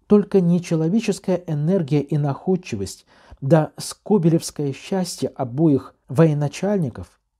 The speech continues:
генерала Ренненкампфа и генерала Мищенко, спасают дело. Примечание.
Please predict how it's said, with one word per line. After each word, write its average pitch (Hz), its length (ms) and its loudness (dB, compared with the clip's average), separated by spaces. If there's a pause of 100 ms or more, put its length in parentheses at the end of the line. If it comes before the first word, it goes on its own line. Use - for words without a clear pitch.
(140)
генерала 143 560 0 (220)
Ренненкампфа 135 1040 -2 (420)
и 151 60 -4
генерала 131 640 0 (180)
Мищенко, 123 720 -4 (400)
спасают 107 680 -4
дело. 90 380 -6 (1200)
Примечание. 110 880 -2